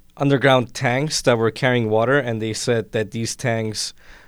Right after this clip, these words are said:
were cross-contaminating with the sewage networks of the residents affected, and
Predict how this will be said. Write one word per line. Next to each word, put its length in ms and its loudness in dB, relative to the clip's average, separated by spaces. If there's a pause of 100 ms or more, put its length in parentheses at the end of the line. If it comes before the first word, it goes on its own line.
(160)
were 400 2
cross-contaminating 1200 0
with 240 -4
the 640 0
sewage 360 -2
networks 520 -2
of 100 -4
the 80 0
residents 500 2
affected, 520 -2 (480)
and 440 2